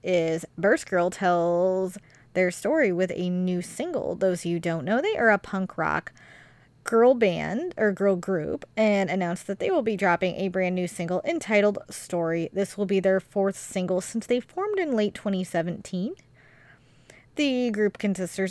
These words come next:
of four members, Yuta Piko, Rin, Miyako, and Roa. Up until recently, they did have five members. However, Anku left at the end of February. This will be their first single with just the four members.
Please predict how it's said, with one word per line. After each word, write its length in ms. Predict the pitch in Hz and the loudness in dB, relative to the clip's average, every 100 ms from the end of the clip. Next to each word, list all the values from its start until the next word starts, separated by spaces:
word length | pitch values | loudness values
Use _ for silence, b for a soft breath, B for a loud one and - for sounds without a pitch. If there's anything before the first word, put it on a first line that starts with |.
| - | 0
of 160 | 175 | -2
four 240 | - 170 165 | -2 -4 0
members, 720 | 226 254 240 233 226 220 220 - | 2 2 4 4 4 2 -2 -8
Yuta 260 | 202 190 180 | -2 0 0
Piko, 580 | 254 277 294 262 254 254 | -2 0 4 6 6 6
Rin, 360 | 302 330 330 - | 4 2 0 -4
Miyako, 600 | 262 262 226 - 233 226 | 0 2 2 4 4 4
and 360 | - 208 208 196 | 4 0 0 0
Roa. 480 | 175 151 135 - - _ _ _ _ _ b b b b | 0 0 -2 -6 -10 _ _ _ _ _ b b b b
Up 140 | 208 | -4
until 240 | 208 - 196 | -2 -2 0
recently, 460 | 220 220 226 226 | 0 0 -2 0
they 100 | 220 | 0
did 160 | 247 359 | 2 4
have 140 | 339 | 4
five 240 | 311 277 262 | 4 2 2
members. 880 | 247 247 240 233 220 226 214 - - b b b b b _ _ | 0 4 6 6 4 2 -4 -14 -20 b b b b b _ _
However, 800 | 302 240 240 240 233 240 233 233 - | 2 6 8 8 8 8 8 8 4
Anku 400 | 214 214 233 208 | 0 0 -2 2
left 240 | 190 185 | 2 2
at 180 | 185 - | -2 -2
the 140 | 185 | -6
end 200 | - 170 151 | -6 -6 -4
of 160 | 180 | -6
February. 1120 | - - 160 - 170 165 160 143 156 165 170 - - _ _ b b b b b | -6 -8 -8 -6 -8 -6 -6 -6 -8 -10 -14 -18 -20 _ _ b b b b b
This 220 | 240 226 | 2 2
will 80 | 226 | 2
be 120 | 214 | 2
their 140 | 202 196 | 4 2
first 260 | 180 180 | -2 -4
single 420 | - 226 214 214 202 | 0 4 8 8 6
with 120 | 190 | 2
just 240 | 180 175 | -2 -4
the 80 | 185 | -8
four 240 | - 175 | -2 -2
members. 640 | 175 208 262 415 539 - - | 2 2 4 4 2 -2 -16